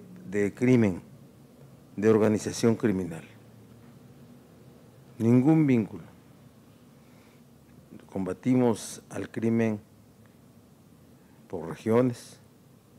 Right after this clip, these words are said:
Tenemos identificados a los principales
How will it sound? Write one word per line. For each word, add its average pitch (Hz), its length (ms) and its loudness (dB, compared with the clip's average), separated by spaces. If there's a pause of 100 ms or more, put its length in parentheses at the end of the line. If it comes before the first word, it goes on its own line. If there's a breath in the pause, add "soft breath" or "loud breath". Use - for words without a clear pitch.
(760)
Tenemos 104 500 -4
identificados 98 1040 -2
a 95 100 -6
los 92 180 -8
principales 104 960 -6